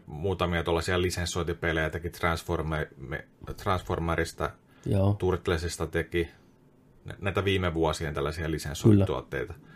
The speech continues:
Speaker 1: kanssa. Ja tota, tää on niiden uusi I P.
Speaker 2: Joo.
Speaker 1: Ja tota,
Speaker 2: Oma I P.
Speaker 1: oma
Speaker 2: Mm.
Speaker 1: I P, kyllä. Ja tuttuun tapaan tällaista näyttävää,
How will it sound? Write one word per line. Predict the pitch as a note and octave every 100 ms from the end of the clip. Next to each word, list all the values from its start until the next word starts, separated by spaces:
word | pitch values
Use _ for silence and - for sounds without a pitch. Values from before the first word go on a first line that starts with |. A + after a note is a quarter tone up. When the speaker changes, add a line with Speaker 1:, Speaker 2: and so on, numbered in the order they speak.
| - - -
Speaker 1:
kanssa. | - D#2 E2 -
Ja | B1
tota, | C2 - C#2+ - - -
tää | -
on | A#2+ A2
niiden | G#2+ G2 G2+
uusi | G2+ F2+ E2
I | D#2+
P. | - G#1 - - _ - -
Speaker 2:
Joo. | A2 G2+ G2 - - -
Speaker 1:
Ja | E2
tota, | D2+ D2+ D#2+ D#2 -
Speaker 2:
Oma | A2 G2
I | E2+ D2+
P. | - F2 -
Speaker 1:
oma | B2 C#3+ G#2+
Speaker 2:
Mm. |
Speaker 1:
I | G2+ G2
P, | D2 A#1 -
kyllä. | - G2 D2+ B1+ - - - - - - - - - - - _ -
Ja | G2+ G2+ G2 - _ _ _ - - - - _ _ _ - _ -
tuttuun | - C#3 B2+ A2
tapaan | A#2 A2+ G2 F#2+ F#2 - - - - -
tällaista | G2 F#2+ - G2+ E2+ - _ _ - - - - _ _ _ _ _
näyttävää, | A2+ A#2 A2 - F#2+ F2+ F2 E2+ -